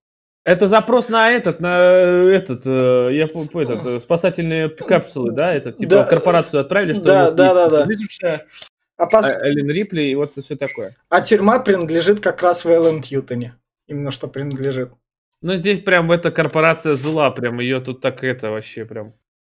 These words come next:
Speaker 2: Ну,
Speaker 1: Они все ублюдки корпоративные, да они
Speaker 2: Мгм.
Speaker 1: прям вообще.
Speaker 2: Мгм. И вот как раз это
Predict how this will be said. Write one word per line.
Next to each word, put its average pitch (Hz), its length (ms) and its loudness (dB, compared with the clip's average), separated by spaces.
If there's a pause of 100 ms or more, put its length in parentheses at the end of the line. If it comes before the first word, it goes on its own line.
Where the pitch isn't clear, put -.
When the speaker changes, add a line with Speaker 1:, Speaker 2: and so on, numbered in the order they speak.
(100)
Speaker 2:
Ну, - 80 -6
Speaker 1:
Они 165 300 2
все - 240 -4
ублюдки 185 680 4
корпоративные, 160 1000 -4
да 160 220 -4
они 190 320 -4
Speaker 2:
Мгм. - 40 -10
Speaker 1:
прям 165 320 -4
вообще. 160 460 -6
Speaker 2:
Мгм. 160 240 -16 (1600)
И 190 80 2
вот 190 260 4
как 196 260 0
раз 196 300 2
это 151 540 0